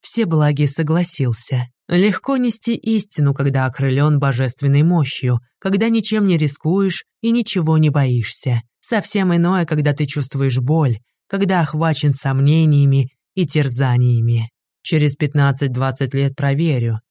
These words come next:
что проросло из посаженного зерна», молвил Всеблагий. «Новое учение я создал, посмотрим, как оно повлияет на людские судьбы. Провижу, что теперь кастовое общество ожидает крах.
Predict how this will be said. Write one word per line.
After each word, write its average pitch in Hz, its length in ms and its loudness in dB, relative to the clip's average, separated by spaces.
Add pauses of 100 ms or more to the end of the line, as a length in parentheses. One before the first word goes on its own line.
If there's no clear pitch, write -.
(120)
что 196 340 -2
проросло 139 680 0
из 143 240 -2
посаженного 131 680 -2
зерна», 131 520 0 (280)
молвил 208 680 2
Всеблагий. 123 920 -2 (400)
«Новое 147 380 4
учение 139 480 0
я 139 100 0
создал, 131 560 -2
посмотрим, 196 580 -2
как 180 240 -4
оно 151 220 0
повлияет 139 640 0
на 139 80 0
людские 127 540 -2
судьбы. 117 540 -2 (300)
Провижу, 165 560 2
что 151 220 -2
теперь 160 480 -2
кастовое 139 580 -2
общество 139 560 -2
ожидает 127 460 -2
крах. 127 520 -6